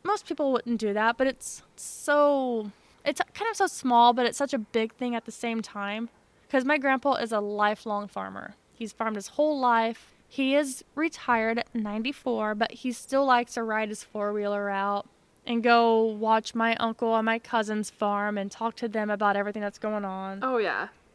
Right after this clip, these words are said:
Speaker 1: So Tom likes to do everything he can to be a part of, kind of try to fit in, in that part of my grandpa's life. And it's, it's just so sweet. It was so,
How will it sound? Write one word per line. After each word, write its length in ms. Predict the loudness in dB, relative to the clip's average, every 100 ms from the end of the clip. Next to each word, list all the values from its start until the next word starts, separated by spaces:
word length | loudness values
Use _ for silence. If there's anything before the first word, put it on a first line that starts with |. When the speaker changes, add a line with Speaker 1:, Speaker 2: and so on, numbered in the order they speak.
| _ _
Speaker 1:
So 200 | -2 -2
Tom 600 | 0 6 8 6 2 -4 _ _ -4
likes 200 | -4 -2
to 120 | -2
do 160 | 2
everything 400 | 2 0 -4 -4
he 180 | -2 -2
can 420 | -2 -4 -2 -2 -4
to 280 | -4 -4 -10 _ _ -2
be 120 | -2
a 40 | -2
part 320 | 0 4 4
of, 420 | 4 0 -10 -20 _ _ _ 0
kind 200 | 2 2
of 80 |
try 100 | 2
to 80 | 0
fit 340 | 0 6 6 6
in, 440 | 4 2 -2 -6 -2
in 140 | 0
that 180 | 2 0
part 220 | 0 0
of 80 | 0
my 100 | -2
grandpa's 480 | -2 -4 -2 -4 -2
life. 560 | -4 -4 -4 -8 -20 _ _ _ _ -4
And 140 | -2
it's, 360 | -2 -4 -16 _ _ _ 0
it's 280 | 0 0
just 180 | -6 -4
so 220 | 0 0
sweet. 500 | -2 -10 -10 -10 -8 -4
It 60 |
was 420 | -4 -4 -10 -14 -6
so, 300 | -6 -6